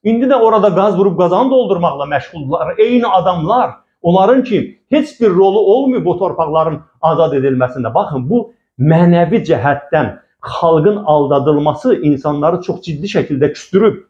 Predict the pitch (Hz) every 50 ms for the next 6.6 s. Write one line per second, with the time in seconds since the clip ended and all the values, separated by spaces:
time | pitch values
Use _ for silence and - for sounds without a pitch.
0 | _ _ - - 302 302 233 - - 196 135 131 139 139 147 - 131 147 120 -
1 | - 117 110 101 117 233 262 285 254 214 233 214 196 165 - - - - _ _
2 | _ _ _ _ _ _ _ _ _ _ _ _ _ _ _ _ - 160 139 143
3 | 170 175 170 160 156 160 151 131 143 165 170 156 - - 147 165 202 202 - -
4 | _ _ _ - 165 196 196 202 202 185 185 - 175 175 160 165 165 160 156 151
5 | 156 170 196 175 170 139 160 160 156 147 143 135 156 190 196 - - 170 175 180
6 | 170 165 160 160 160 160 156 156 147 208 226 220